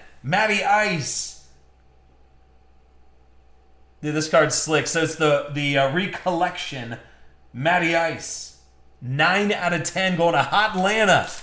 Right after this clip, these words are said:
Browning, fifty-one. Underdog, and there you go. On card, Matty Ice. Oh, Malacca the goods.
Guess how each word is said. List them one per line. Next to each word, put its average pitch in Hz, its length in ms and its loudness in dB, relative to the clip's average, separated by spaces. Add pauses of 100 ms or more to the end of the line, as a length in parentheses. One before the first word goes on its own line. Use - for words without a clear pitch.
(360)
Browning, 220 420 4
fifty-one. 240 1000 2 (3750)
Underdog, 196 800 6
and 147 140 -6
there 330 180 -2
you 269 180 -2
go. 160 440 2 (240)
On 254 320 4
card, 196 580 4 (380)
Matty 165 360 0
Ice. - 480 -8 (960)
Oh, 120 360 -8
Malacca 131 440 -2
the 110 120 -8
goods. 110 840 -4